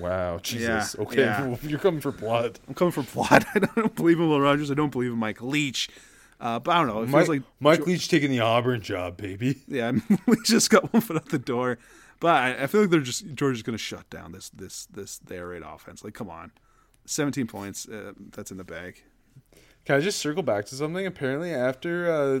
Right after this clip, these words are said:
Speaker 1: Liberty beat Arkansas in the postgame in-, interview, for some reason, all Hugh Freeze was talking about was his, his name surfacing for the Auburn job. <laughs> I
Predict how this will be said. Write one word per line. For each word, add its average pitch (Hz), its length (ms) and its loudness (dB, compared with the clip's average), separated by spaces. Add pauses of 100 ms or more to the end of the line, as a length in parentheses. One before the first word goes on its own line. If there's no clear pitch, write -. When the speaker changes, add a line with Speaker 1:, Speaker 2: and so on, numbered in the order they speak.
Speaker 1:
Liberty 123 380 -2
beat 107 220 -6
Arkansas 110 480 -2
in 135 40 -4
the 131 60 -6
postgame 120 420 -8
in-, 92 280 -10
interview, 127 320 -6
for - 120 -14
some 107 200 -10
reason, 160 180 -6
all 95 220 -6
Hugh 131 340 -8
Freeze 107 380 -10
was 143 120 -10
talking - 400 -8
about 147 120 -2
was 151 200 -6 (220)
his, 117 300 -2 (160)
his 113 240 -6
name 113 320 -4
surfacing 120 500 -6
for 139 140 -6
the 127 120 -4
Auburn 92 440 -4
job. 208 440 0
<laughs> - 1800 -8
I 104 60 -12